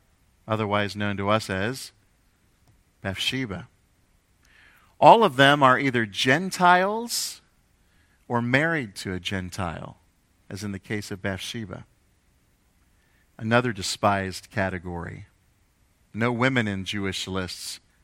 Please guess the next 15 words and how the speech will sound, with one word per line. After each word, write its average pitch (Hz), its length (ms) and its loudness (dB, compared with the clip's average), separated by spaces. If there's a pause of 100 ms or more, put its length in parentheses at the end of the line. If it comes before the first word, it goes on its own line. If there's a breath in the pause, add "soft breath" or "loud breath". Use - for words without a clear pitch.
certainly 98 760 -4 (540)
no 98 240 -4
Gentiles 90 960 -6
in 92 180 -14
Jewish - 440 -12
lists. - 540 -16 (1800 soft breath)
All 190 260 10
of 190 120 2
these 196 240 -2
women 127 580 0 (720)
also 180 440 10
had 139 260 8
lifestyles 120 1500 2 (340 soft breath)
that 151 280 8
were 123 220 2